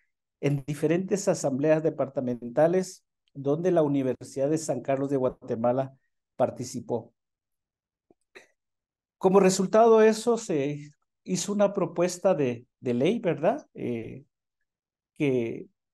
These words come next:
que lamentablemente, eh, fue a parar en manos de,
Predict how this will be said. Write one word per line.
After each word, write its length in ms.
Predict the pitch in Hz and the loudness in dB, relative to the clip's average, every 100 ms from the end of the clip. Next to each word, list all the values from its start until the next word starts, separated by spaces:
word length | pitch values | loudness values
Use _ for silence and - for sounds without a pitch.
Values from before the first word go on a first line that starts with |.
| _ | _
que 120 | 160 | 2
lamentablemente, 1200 | 151 147 147 185 202 196 185 208 214 214 190 185 | 4 4 4 4 6 4 4 0 -2 -4 -4 -6
eh, 360 | - 135 127 120 | -8 -8 -6 -8
fue 200 | - 170 | -2 4
a 100 | 170 | 4
parar 320 | 165 139 151 170 | 4 4 4 2
en 160 | 147 | 0
manos 420 | 147 160 165 156 | 0 0 -2 -6
de, 360 | 151 120 117 135 | -4 -4 -4 -12